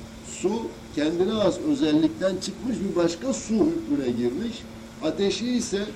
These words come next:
yakıcılıktan çıkmış bir başka özelliğe bürünmüş.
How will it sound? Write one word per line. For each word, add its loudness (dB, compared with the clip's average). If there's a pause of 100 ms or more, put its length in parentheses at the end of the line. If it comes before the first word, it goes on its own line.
(340)
yakıcılıktan 0 (120)
çıkmış -4
bir 2
başka -2
özelliğe 2 (180)
bürünmüş. -2